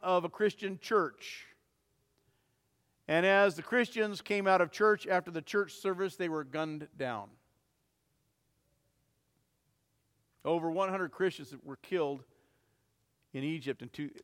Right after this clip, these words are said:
two thousand seventeen. Do you think these believers who were killed for their faith are ashamed of Christ? Do you think their families are?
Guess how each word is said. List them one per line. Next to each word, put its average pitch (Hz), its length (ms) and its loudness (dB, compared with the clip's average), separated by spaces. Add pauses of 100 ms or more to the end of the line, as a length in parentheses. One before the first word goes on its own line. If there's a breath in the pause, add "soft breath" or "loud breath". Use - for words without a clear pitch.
two 151 140 -8
thousand 139 320 2
seventeen. 127 600 -8 (2250)
Do 151 60 -10
you 156 40 -6
think 262 180 -4
these 220 180 -6
believers 196 520 -2
who 196 120 -10
were 151 100 -6
killed 196 460 -2
for 175 100 -8
their 147 140 -2
faith 160 520 -6 (400)
are 131 120 -6
ashamed 156 420 -8
of 131 100 -6
Christ? 151 520 -8 (3250)
Do 139 60 -6
you 147 60 -4
think 165 160 0
their 151 100 -6
families 170 460 0
are? 190 280 -8